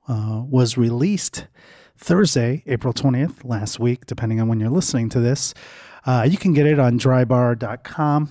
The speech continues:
Uh, you get a free subscription if you use the code word Paul Farvar, P A U L F A R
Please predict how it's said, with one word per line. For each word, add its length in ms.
Uh, 120
you 100
get 100
a 40
free 240
subscription 520
if 80
you 80
use 140
the 80
code 380
word 320
Paul 340
Farvar, 600
P 180
A 40
U 200
L 180
F 160
A 120
R 320